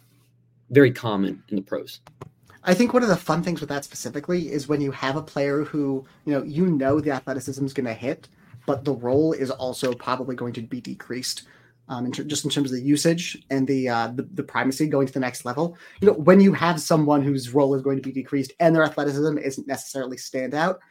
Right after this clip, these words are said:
Speaker 2: then, you know, you have to navigate different things, and it's sort of interesting how you try to figure out, you know, what is going to have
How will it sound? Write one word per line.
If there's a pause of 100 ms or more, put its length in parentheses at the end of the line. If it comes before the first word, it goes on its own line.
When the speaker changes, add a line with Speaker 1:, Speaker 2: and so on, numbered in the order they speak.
(220)
Speaker 2:
then,
you
know,
you
have
to
navigate
different
things,
and
it's
sort
of
interesting (420)
how
you
try
to
figure
out,
you
know,
what
is
going
to
have